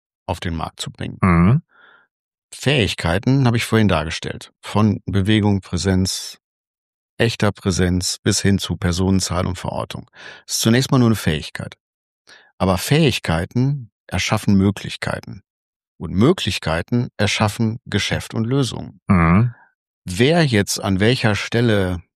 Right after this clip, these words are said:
Speaker 1: hinzukommt und mit uns oder auch mit dem Produkt oder mit anderen zusammenarbeitet, das wird man jetzt sehen.
Speaker 2: Mhm.
Speaker 1: Aber, ähm,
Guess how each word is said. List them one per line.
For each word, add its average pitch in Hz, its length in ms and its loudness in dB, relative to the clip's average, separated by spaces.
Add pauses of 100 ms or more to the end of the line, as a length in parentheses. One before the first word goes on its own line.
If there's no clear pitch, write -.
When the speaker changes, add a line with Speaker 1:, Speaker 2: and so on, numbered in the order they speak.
(180)
Speaker 1:
hinzukommt 147 1000 0
und - 520 -8
mit 98 360 -6
uns 131 400 4
oder 95 260 -2
auch - 200 -8
mit 104 160 -4
dem 98 100 -4
Produkt 107 420 -4
oder - 220 -4
mit 87 240 -10
anderen 113 200 0
zusammenarbeitet, 107 540 2 (260)
das 98 160 -4
wird 135 120 0
man 117 120 2
jetzt 92 220 -2
sehen. 85 360 0
Speaker 2:
Mhm. 95 140 4
Speaker 1:
Aber, 95 300 4 (400)
ähm, 90 460 -6